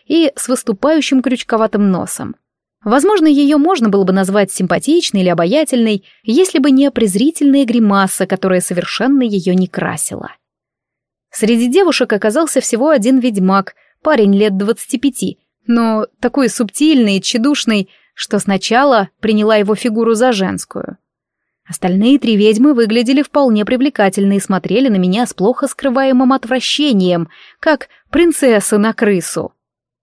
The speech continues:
«За мной!» скомандовала Злата — и мы двинулись в путь по бесконечным коридорам. Если честно, то дорогу я не особо запомнила, перенервничала,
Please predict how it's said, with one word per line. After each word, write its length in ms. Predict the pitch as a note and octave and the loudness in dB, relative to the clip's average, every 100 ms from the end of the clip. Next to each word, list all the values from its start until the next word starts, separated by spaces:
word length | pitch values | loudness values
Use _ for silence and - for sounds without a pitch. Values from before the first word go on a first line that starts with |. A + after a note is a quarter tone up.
| _ _ | _ _
«За 320 | B3 A#3 C4 | 0 2 4
мной!» 460 | B3+ B3 B3+ C#4+ - _ _ | 4 4 4 2 -2 _ _
скомандовала 680 | - - G3+ G3 F#3 F#3 F3+ | -8 0 2 2 2 2 0
Злата — 420 | F3 F#3 G#3+ C#4 - _ _ - | 0 -2 -2 -6 -8 _ _ -2
и 40 | |
мы 120 | G#3 C#4 | 2 2
двинулись 540 | C#4 C#4+ D4+ D#4 - | 4 4 4 0 -4
в 80 | - | -8
путь 340 | A3 A#3 - | -2 -2 -2
по 160 | - F#3 | -2 -2
бесконечным 960 | F3 F#3+ - E3+ F3+ A3+ C4 - B3+ | 0 -2 -4 -4 -2 0 -2 0 -2
коридорам. 720 | A#3+ A#3 G3 F3+ D#3+ D#3 G3 - _ _ _ _ _ _ _ _ | 0 0 0 0 0 -4 -10 -16 _ _ _ _ _ _ _ _
Если 320 | G3 G#3+ C4+ | -2 0 0
честно, 440 | C4 G4 F4+ A3+ F#3+ _ _ - | -2 -2 0 -2 -2 _ _ -2
то 100 | B3+ | 0
дорогу 500 | G#3+ A3 D#4+ A#3 A#3 | 2 2 2 2 0
я 300 | G#3 A#3 G3 | 2 0 0
не 140 | G3+ | 0
особо 340 | G3+ - C4 | 0 0 0
запомнила, 680 | F#3+ F3+ F#3 E3+ E3 E3+ E2 _ - | 0 -2 -2 -2 -4 -8 -14 _ -6
перенервничала, 800 | F4 G4+ G4+ G3+ F#3+ - E3+ - | -2 0 0 0 0 0 -4 -4